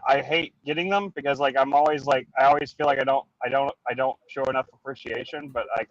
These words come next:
I really do appreciate it. I'm trying not to get emotional right now,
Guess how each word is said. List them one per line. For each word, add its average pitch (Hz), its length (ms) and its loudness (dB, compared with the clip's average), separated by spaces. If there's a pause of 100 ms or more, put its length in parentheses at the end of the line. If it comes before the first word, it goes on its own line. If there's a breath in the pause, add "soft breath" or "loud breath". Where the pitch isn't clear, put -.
(100)
I 120 100 -2
really 120 300 -6
do 117 100 -10
appreciate 127 500 -10
it. 131 120 -6 (120)
I'm 113 120 -16
trying 117 220 -4
not 113 220 -4
to 107 160 -6 (640)
get 117 140 -6 (100)
emotional 113 440 -4
right 143 180 -2
now, 170 240 -4